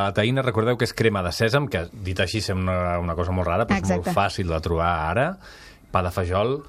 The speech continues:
Speaker 1: pa de fajol.
Speaker 2: Pa de
Speaker 1: Eh?
Speaker 2: fajol o qualsevol,
Speaker 1: O
Speaker 2: o
Speaker 1: qualsevol
Speaker 2: pa, un
Speaker 1: pa,
Speaker 2: pa integral, eh?
Speaker 1: qualsevol pa integral, eh? Sempre, eh, recomanem que el pa sigui, bueno, no nosaltres, eh? Tothom,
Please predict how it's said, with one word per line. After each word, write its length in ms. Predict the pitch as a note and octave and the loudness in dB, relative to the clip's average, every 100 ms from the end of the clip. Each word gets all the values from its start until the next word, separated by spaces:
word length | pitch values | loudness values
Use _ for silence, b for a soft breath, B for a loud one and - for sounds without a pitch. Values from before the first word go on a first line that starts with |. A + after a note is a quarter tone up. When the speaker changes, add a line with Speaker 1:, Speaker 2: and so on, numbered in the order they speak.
| B B - | B B -12
Speaker 1:
pa 120 | - D2+ | -8 -8
de 80 | D2+ | -8
fajol. 260 | D2 C#2 - - - - | -10 -12 -16 -20 -18 0
Speaker 2:
Pa 120 | F#3 | 0
de 40 | |
Speaker 1:
Eh? 80 | G2+ | 2
Speaker 2:
fajol 220 | G3 G3+ | 0 0
o 120 | - G3 | 0 0
qualsevol, 380 | F#3+ F3+ F3+ | 0 0 0
Speaker 1:
O 40 | F#3 | 2
Speaker 2:
o 40 | F#3 | 0
Speaker 1:
qualsevol 260 | F3 F#3 | 2 2
Speaker 2:
pa, 40 | F#3 | 2
un 120 | G3 | 0
Speaker 1:
pa, 80 | E3 | 0
Speaker 2:
pa 240 | F3 F#3 | 0 0
integral, 460 | G#3 F#3+ F3+ E3 E3 | 0 -2 -2 -2 0
eh? 20 | |
Speaker 1:
qualsevol 260 | A3+ C#4 | -2 -2
pa 120 | - D2 | -6 -8
integral, 420 | D2 D2+ C2+ C#2 | -4 -4 -4 -4
eh? 140 | G#2 | -6
Sempre, 320 | - F2 D#2 | -6 -8 -6
eh, 40 | D#2+ D2+ D2+ G2 | -6 -8 -10 -10
recomanem 460 | F2+ F2 E2+ G2 | -6 -4 -2 -2
que 340 | F#2+ F2+ E2 E2 - | -2 -2 0 -4 -6
el 200 | F2+ E2 | -4 -4
pa 180 | - F2+ | -2 -2
sigui, 320 | - F2+ F#2 - | 0 -2 -4 -4
bueno, 220 | D#2 C#2+ | -6 -4
no 120 | D#2+ | -4
nosaltres, 460 | E2+ F2 F2 - C#2 | -2 0 -2 -4 -4
eh? 140 | G2+ - - - | -4 -6 -16 -8
Tothom, 420 | F2+ - F2 | -4 -2 0